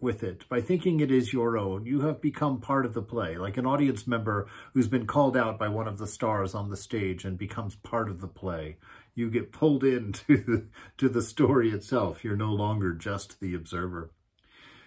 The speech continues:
And he says, "Go on and work without any sorrow, without any misery." There's a tall order. But he says, "Go ahead, be a part of the play that you believe that yourself to be a part of.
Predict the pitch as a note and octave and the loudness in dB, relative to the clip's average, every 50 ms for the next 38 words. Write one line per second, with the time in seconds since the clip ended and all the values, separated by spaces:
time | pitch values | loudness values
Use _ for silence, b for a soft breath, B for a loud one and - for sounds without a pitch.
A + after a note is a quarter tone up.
0 | B B B C#3+ D3+ E3 D3+ - A#3 A#3 A3+ G3 E3 D#3 G3 G#3+ A3 A#3 A#3+ B3+ | B B B 4 6 6 6 8 8 8 8 8 4 2 2 4 6 6 6 6
1 | B3+ A3+ F3 B2+ G2+ F#2+ G#2+ C3 D3+ F3+ G3 A#3 B3 A#3+ F3 - - - - - | 6 4 2 0 0 0 0 0 0 2 4 6 6 6 6 4 0 -6 -14 -18
2 | - - _ D3+ D3+ C#3 F#3 F3 E3 E3 D#3+ - F3 G3+ A#3 A#3+ G3 - - - | -20 -4 _ 2 2 4 4 4 2 2 0 0 0 0 2 2 0 0 2 2
3 | D#3 C3 C3 C#3 C#3 C#3+ D#3 D#3+ D#3 D3 - _ C#3 C3 B2+ C3 D#3 D3 D3 D3 | 2 2 2 0 0 0 -2 -4 -4 -6 -8 _ -2 -2 0 2 2 0 0 -2
4 | - D3+ D3+ D#3 D3 C3 C#3 C#3+ C3 - A2+ G2 F#2 F#2+ G#2+ G#2+ B2 B2 - - | -2 0 2 4 4 6 6 4 4 2 -2 -4 -4 -4 -6 -8 -8 -10 -12 -8
5 | - D3+ D#3 D#3+ D3+ C3+ C#3+ E3 D3+ A2+ E2+ D#2+ - b b b b b b b | -6 -2 0 2 2 2 2 0 0 -2 -6 -8 -12 b b b b b b b
6 | b b b b - E3+ F3+ D#3 - F#3+ F3 - G#3+ G3 F3+ F3+ F#3+ C#3+ G#2 G2+ | b b b b 2 2 2 2 2 -4 -4 0 2 2 4 4 2 2 0 -2
7 | - F3 G3 G3 G3 - - F#3 F#3 E3+ D#3+ D#3+ - - - D#3+ D#3+ E3 E3 D#3 | -2 2 2 2 2 2 2 2 2 4 2 -2 -4 -2 -2 2 4 4 4 4
8 | C#3+ B2 - - C#3 B2 C3 C3 C3 C#3+ E3+ F3+ E3+ D3 - C#3 A2+ - - C3 | 2 -2 -2 -2 -2 0 2 4 4 6 4 4 0 0 -2 -4 -4 -2 -4 -4
9 | A2+ - - C#3+ C3 - - - _ - B2 B2 D3 C3+ - - - F3+ F#3+ E3 | -4 -2 -2 -2 -2 -4 -8 -10 _ -6 0 2 2 2 2 -2 -4 -2 -2 0
10 | G#2+ E2+ E2 F2 F2+ - _ | -2 -4 -6 -10 -16 -20 _